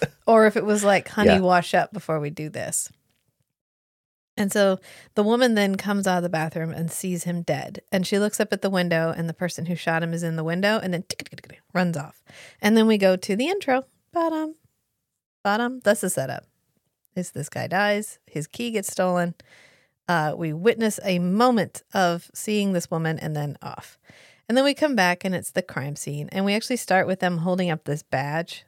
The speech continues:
Speaker 1: that says Arson Squad.
Speaker 2: Mm-hmm.
Speaker 1: And this guy's name is LaRouche.
Speaker 2: LaRouche.
Speaker 1: LaRouche. <laughs> I don't remember what his first
Speaker 2: From,
Speaker 1: name.
Speaker 2: from Quebec.
Speaker 1: From Montreal.
Speaker 2: Yeah.
Speaker 1: Yeah. And <laughs> they're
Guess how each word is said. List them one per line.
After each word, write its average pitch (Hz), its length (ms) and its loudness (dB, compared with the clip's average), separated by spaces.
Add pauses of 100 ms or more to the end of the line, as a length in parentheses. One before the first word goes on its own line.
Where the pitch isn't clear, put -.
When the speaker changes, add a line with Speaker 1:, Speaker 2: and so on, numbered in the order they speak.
Speaker 1:
that 175 140 -2
says 175 340 0 (200)
Arson 233 440 -4
Squad. 247 520 -4 (640)
Speaker 2:
Mm-hmm. 104 280 2
Speaker 1:
And 208 120 4
this 214 140 4
guy's 202 300 2
name 196 180 2
is 175 220 0 (100)
LaRouche. 185 800 0 (600)
Speaker 2:
LaRouche. 117 760 8
Speaker 1:
LaRouche. 185 720 0
<laughs> - 600 0
I 311 120 -4
don't 240 200 -6
remember 202 100 -2
what 165 80 0
his 170 120 -6
first - 320 -10
Speaker 2:
From, 117 180 10
Speaker 1:
name. 107 200 -2
Speaker 2:
from 104 280 2 (120)
Quebec. - 440 0 (320)
Speaker 1:
From 208 340 2
Montreal. 165 520 -6 (240)
Speaker 2:
Yeah. - 140 -2 (200)
Speaker 1:
Yeah. 156 240 -6 (640)
And 196 480 2 (260)
<laughs> - 520 -16 (800)
they're 226 100 2